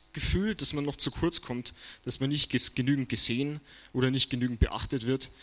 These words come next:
was uns dazu bringt, Groll gegen unsere Geschwister zu hegen. Und ich kenne es von mir selbst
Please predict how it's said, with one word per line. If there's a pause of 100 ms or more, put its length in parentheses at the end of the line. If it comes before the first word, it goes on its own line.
(320)
was
uns
dazu
bringt,
Groll
gegen
unsere
Geschwister
zu
hegen. (1160)
Und (560)
ich
kenne
es
von
mir
selbst